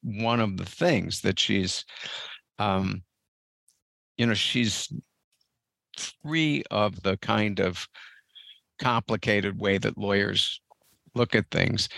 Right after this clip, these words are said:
She's not supposed to be a highly lettered person. She's, she's very bright, but, uh, you know, at the end of the last trial, her grandfather has come to accept the fact that he's never gonna see her reading a book,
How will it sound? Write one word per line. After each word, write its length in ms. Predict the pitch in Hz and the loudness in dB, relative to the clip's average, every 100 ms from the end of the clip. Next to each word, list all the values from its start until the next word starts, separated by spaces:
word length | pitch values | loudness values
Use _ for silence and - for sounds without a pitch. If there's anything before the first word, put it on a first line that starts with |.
| - - | -14 -8
She's 320 | - 131 113 101 | -2 0 0 2
not 240 | 120 131 | 0 2
supposed 480 | - 123 113 107 - | -2 0 0 0 0
to 80 | 107 | 0
be 420 | 98 95 92 95 | 2 4 2 0
a 220 | 104 95 | 2 0
highly 560 | - - 104 104 101 92 | 0 -2 2 4 4 2
lettered 480 | 92 98 98 90 - | 0 0 -2 -6 -8
person. 440 | - 110 110 - - | 0 2 4 0 0
She's, 320 | - 95 - - - - - - | 2 2 0 -6 -8 -8 -10 -4
she's 200 | 120 95 | -2 0
very 320 | 113 127 113 | 0 2 0
bright, 480 | 101 110 131 104 - _ _ _ - | -2 0 2 0 -4 _ _ _ -2
but, 240 | 95 101 - - | 0 0 -4 -4
uh, 220 | 110 95 | 0 2
you 140 | 107 104 | 2 2
know, 160 | 90 | 0
at 140 | 92 - | 0 0
the 120 | 98 | 2
end 220 | 101 98 | 2 2
of 140 | 101 95 | -2 -2
the 100 | 98 | 2
last 280 | 98 95 | 2 0
trial, 340 | - 104 107 101 | -2 0 2 0
her 60 | |
grandfather 800 | 98 101 98 104 104 101 101 98 - - - - - - | -2 -2 -2 0 2 2 2 -4 -6 -10 -8 -8 -12 -2
has 180 | 107 - | 0 2
come 240 | 120 107 | 0 0
to 160 | - 101 | 0 0
accept 380 | - - 104 - | 2 2 2 -2
the 80 | |
fact 360 | - 107 104 - | -2 2 0 0
that 160 | 104 95 | -4 0
he's 220 | 107 107 | -2 2
never 260 | 120 117 | 0 2
gonna 180 | 98 92 | -2 0
see 220 | - - | 0 2
her 140 | 110 101 | 2 0
reading 400 | 104 104 - 101 | 0 2 2 0
a 60 | |
book, 360 | - 120 101 - | 0 0 0 -2